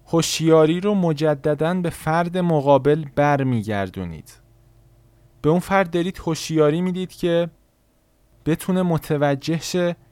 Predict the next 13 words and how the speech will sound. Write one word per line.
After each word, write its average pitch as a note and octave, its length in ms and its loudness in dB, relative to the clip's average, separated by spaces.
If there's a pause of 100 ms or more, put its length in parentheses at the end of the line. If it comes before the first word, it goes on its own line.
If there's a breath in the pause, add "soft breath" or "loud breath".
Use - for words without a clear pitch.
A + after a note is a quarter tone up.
(380 soft breath)
چطور F3 520 -2
غرق E3+ 500 -4
این E3+ 240 -2
افکارش D3 640 -2
شده A#2 340 -2
بود G2+ 240 -8
و A#2+ 60 -2
چطور D3 500 -4
جهان C#3+ 420 -4
رو C#3+ 100 -2
داشت C#3+ 300 -4
تیره C3+ 380 -2
میدید. A2 640 -6